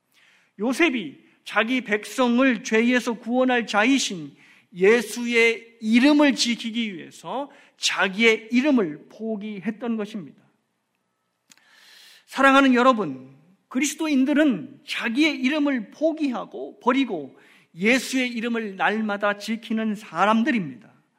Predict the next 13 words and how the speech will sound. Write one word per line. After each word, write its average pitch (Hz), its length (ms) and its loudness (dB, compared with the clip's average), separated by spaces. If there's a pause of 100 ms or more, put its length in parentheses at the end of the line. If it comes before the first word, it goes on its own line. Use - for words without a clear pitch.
(500)
예수라는 269 600 4
이름 240 340 0
때문에 233 760 0
내 220 100 4
이름이 240 580 -2
땅에 294 340 0
떨어지고 220 720 -6 (340)
수치를 302 640 0
당하고 196 720 -8
명예를 240 500 0
잃게 247 300 0
된다 254 240 2
하더라도 226 920 0